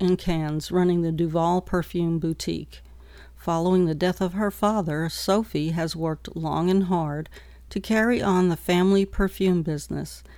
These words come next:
Modern perfumes are now being produced faster and cheaper with chemical ingredients.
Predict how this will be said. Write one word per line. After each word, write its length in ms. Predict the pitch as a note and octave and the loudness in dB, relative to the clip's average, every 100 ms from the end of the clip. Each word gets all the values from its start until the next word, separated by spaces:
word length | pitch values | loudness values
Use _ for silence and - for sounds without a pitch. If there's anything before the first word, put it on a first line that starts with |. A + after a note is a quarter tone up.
| - - | -20 0
Modern 380 | G3 A#3+ A#3+ G3 | 2 4 6 6
perfumes 640 | G#3 F#3 - E3+ F3 F#3 | 4 0 2 2 4 2
are 240 | - F#3 F3 | 2 4 6
now 240 | F3+ G3+ | 6 4
being 400 | F#3+ F3+ E3+ E3+ | 4 2 4 0
produced 560 | - F3 F3 D#3+ - - | 0 0 2 0 -2 -2
faster 500 | F3 E3 E3+ - G3 | 2 2 0 -2 0
and 240 | G3 F3 | 2 0
cheaper 420 | - F3+ E3+ D#3+ | 0 -2 -2 -4
with 220 | D#3 D#3 | -4 -4
chemical 460 | - F3 E3+ E3+ F3 | -2 0 0 0 0
ingredients. 840 | E3+ E3 F3+ E3+ C#3+ G#2 - - | 0 0 0 0 -4 -6 -8 -12